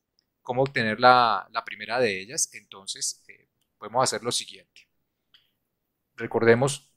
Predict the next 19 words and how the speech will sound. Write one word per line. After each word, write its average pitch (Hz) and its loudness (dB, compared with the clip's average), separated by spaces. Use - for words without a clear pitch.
lo - -20
siguiente, 104 -12
¿cuál 127 6
es 139 4
la 151 12
derivada 110 6
del 117 0
seno? 87 -4
Entonces, - -20
derivada, 101 0
eh, 101 -6
con 110 -6
respecto - -2
a 131 4
x - -6
del 104 2
seno 139 6
de 110 8
x, - -4